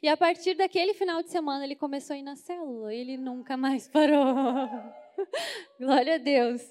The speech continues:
Então, gente, quando a gente acerta, né, a linguagem de amor, o bagulho é doido, é massa. Amém? Gente, então vamos lá.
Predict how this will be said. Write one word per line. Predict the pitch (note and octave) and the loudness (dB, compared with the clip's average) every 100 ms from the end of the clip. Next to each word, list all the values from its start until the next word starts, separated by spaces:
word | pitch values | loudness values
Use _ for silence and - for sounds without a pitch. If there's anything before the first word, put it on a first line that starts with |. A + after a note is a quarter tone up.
| - - - - | -20 -20 -14 -6
Então, | D4 - C#4+ F4 G#4 E4 | -4 0 4 6 6 6
gente, | C#4 B3+ B3+ - | 2 -2 -2 -4
quando | D4 | -2
a | D4 | 0
gente | D#4 D#4 | -2 -4
acerta, | D#4+ - - C#4 E4 E4+ E4+ A#3 F#3+ _ _ _ _ - | -6 -8 -6 -2 -2 -2 -4 -6 -6 _ _ _ _ -12
né, | A3+ A#3 C#4+ _ _ _ _ | -8 -6 -8 _ _ _ _
a | G#3 G#3+ G#3+ G#3 | -8 -6 -4 -6
linguagem | A3 B3 A3 A3 B3 A#3+ | -8 -4 -2 -2 -4 -6
de | A#3 | -6
amor, | G#3+ G3+ A#3 D4+ C4 _ _ _ _ | -4 -4 -4 -6 -10 _ _ _ _
o | F#3+ | -16
bagulho | F#3 F#3 F#3 G3 | -10 -10 -8 -6
é | G#3+ | -6
doido, | D4 E4+ G#3+ F3+ _ _ - | -4 -4 -4 -10 _ _ -14
é | F#3+ | -12
massa. | G#3 B3 F#3 - - - _ - | -10 -10 -10 -16 -20 -20 _ -14
Amém? | A3 B3 E4+ F4+ - - _ _ _ _ _ _ _ _ - - | -6 0 0 0 -6 -20 _ _ _ _ _ _ _ _ -20 -4
Gente, | C4 C#4+ C#4 C#4+ | 0 0 0 -4
então | D4 D4+ | -2 0
vamos | D#4+ D#4+ C#4 | 0 0 0
lá. | G#3+ | 0